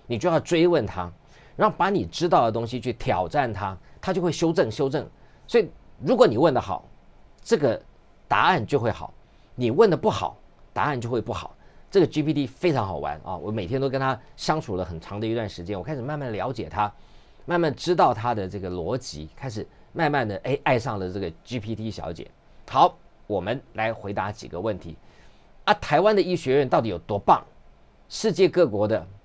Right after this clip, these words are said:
波兰的、西班牙的，这些你们觉得好像来台湾吃台湾的医学生豆腐的医学到底有多差？我就巡回找了这么一下。但是我首先要回答一个问题是：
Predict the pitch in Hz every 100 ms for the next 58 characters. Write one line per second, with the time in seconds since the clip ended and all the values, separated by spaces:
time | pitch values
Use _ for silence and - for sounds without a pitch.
0 | - 190 170 101 110 110 - - - 165
1 | 165 175 147 101 110 101 165 185 147 98
2 | 117 - 113 104 95 123 127 - - -
3 | - 180 214 131 139 - 170 131 127 135
4 | 127 143 120 110 120 - 165 101 - 71
5 | 117 123 110 107 139 104 65 - 104 -
6 | 160 151 - - - - - - - 85
7 | 120 113 - 104 131 120 104 107 80 67
8 | 76 104 92 95 120 - - - - -
9 | - - 262 240 214 104 98 151 113 98
10 | 90 95 104 107 85 87 113